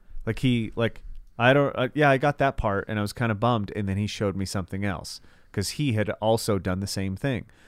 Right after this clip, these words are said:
He's like, "Now you do this." And he showed me a, a trick that is a basic, uh, armbar. Everybody learns this,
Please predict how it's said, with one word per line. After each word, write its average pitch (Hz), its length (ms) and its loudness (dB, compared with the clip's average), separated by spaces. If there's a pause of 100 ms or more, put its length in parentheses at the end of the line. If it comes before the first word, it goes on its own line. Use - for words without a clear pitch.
(180)
He's 98 120 -2
like, 95 220 -2
"Now 120 220 2
you 117 160 2
do 117 200 2
this." 117 300 2
And 104 160 -6
he 127 100 -4
showed 139 320 0
me 123 200 0 (540)
a, 123 160 2
a 123 40 0
trick - 340 2
that 117 240 4
is 123 180 -2 (100)
a 123 60 2
basic, 120 500 0 (300)
uh, 104 300 2
armbar. 107 500 -2 (180)
Everybody 120 360 2
learns 104 360 -2
this, 85 360 -4